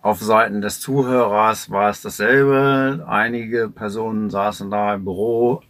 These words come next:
auch wieder angeschlossen, weitere am Homeoffice. Und, äh, wir waren jetzt ja hier zu dritt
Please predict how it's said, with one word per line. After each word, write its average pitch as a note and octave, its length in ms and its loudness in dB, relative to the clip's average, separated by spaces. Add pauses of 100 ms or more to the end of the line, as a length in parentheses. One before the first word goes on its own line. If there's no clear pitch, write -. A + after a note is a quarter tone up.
(100)
auch A#2+ 260 0
wieder A#2+ 460 2
angeschlossen, A#2 920 0
weitere G2+ 420 -2
am G2+ 420 -2
Homeoffice. G#2+ 720 -6
Und, G2 460 0
äh, F#2 200 2
wir F#2 200 -2
waren F#2+ 160 2
jetzt F#2 200 0
ja F2+ 100 2
hier F#2+ 260 0
zu F#2 140 -8
dritt A#2+ 460 0